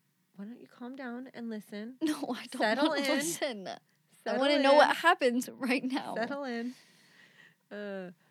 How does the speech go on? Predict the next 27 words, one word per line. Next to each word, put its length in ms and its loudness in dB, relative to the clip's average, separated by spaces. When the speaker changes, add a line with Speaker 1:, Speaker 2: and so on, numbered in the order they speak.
Speaker 1:
the 100 6
three 300 -6
cases 380 -6
that 120 -2
we're 80 -4
covering, 540 -6
the 100 -4
initial 300 -8
three 180 -12
cases 340 -12
that 120 -12
we're 80 -16
covering 320 -12
on 100 -14
this, 300 -16
are 100 -8
children 400 -10
who 360 -10
went 200 -8
missing 380 -6
in 120 -8
the 80 -10
woods 380 -12
but 140 -8
were 160 -12
found. 420 -16
Alive. 440 -2